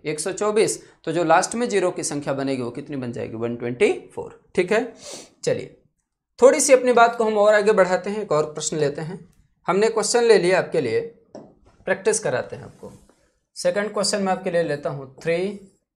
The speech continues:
into सिक्स into नाइन into ट्वेल्व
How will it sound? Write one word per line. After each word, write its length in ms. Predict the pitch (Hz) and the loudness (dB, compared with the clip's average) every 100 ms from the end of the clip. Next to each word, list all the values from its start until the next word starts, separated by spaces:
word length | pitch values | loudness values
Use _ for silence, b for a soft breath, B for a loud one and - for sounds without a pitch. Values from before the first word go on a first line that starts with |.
| - - _ - - _ _ _ - | -20 -20 _ -20 -20 _ _ _ -10
into 380 | 165 180 175 156 | -8 -4 -2 -2
सिक्स 400 | - 185 185 - - - _ _ _ _ _ _ - | -4 -8 -8 -10 -10 -12 _ _ _ _ _ _ -10
into 340 | 160 127 147 | -10 -6 -6
नाइन 380 | 139 139 143 165 - _ _ - - _ _ - - - - _ _ | -6 -6 -8 -10 -18 _ _ -20 -20 _ _ -20 -20 -20 -20 _ _
into 360 | 160 165 170 180 175 | -10 -8 -6 -8 -4
ट्वेल्व 380 | 165 151 180 | 2 4 4